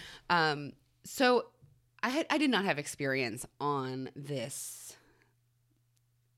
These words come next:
Speaker 2: level of exposure. And that has been a crazy learning curve.
Speaker 1: Yeah.
Speaker 2: I had had things go viral off of my own blog,
Speaker 1: Mm-hmm.
Speaker 2: but,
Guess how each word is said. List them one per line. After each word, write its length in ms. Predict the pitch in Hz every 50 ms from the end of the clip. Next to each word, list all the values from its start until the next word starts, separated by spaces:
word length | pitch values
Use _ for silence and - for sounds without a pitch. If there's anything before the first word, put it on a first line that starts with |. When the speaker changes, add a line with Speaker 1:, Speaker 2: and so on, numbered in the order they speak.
| _ _ _ _
Speaker 2:
level 380 | - 165 143 120 - - - 65
of 120 | 71 101 -
exposure. 520 | 127 - - - - - - - - - - - - - - - - - - _
And 200 | - 156 175 170
that 220 | 180 175 160 123 147
has 160 | 160 151 156
been 120 | 143 131
a 60 | 131
crazy 360 | 127 - - 107 92 117 - -
learning 300 | 92 76 50 - - -
curve. 180 | - - 175 180
Speaker 1:
Yeah. 200 | 190 151 - - - _ _ _ _ _ _ _ _ _ _ _ _ _ _ _ _
Speaker 2:
I 100 | - 220 226
had 100 | 226 240
had 240 | 240 240 208 190
things 240 | - 165 151 151 143
go 180 | - 151 139 135
viral 320 | 127 120 113 120 123 117
off 220 | 113 92 - - -
of 80 | 135
my 160 | - 82 87
own 200 | - 104 113 123
blog, 440 | 127 - 87 67 65 50 50 - - 185
Speaker 1:
Mm-hmm. 200 | 202 185 180 180
Speaker 2:
but, 600 | 147 131 127 127 123 113 - - _ - - -